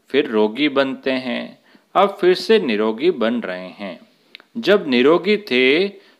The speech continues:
तो आयु बड़ी थी, अब तो देखो, बैठे बैठे मनुष्य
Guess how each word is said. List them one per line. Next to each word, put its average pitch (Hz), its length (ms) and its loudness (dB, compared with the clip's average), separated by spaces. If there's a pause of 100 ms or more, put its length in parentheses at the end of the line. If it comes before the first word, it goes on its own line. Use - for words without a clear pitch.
(120)
तो 165 240 -2
आयु 117 280 0
बड़ी 143 300 2
थी, 147 480 -8 (460)
अब 180 260 0
तो 208 120 4
देखो, 123 460 0
बैठे 120 400 0
बैठे 123 380 -2
मनुष्य 143 640 -2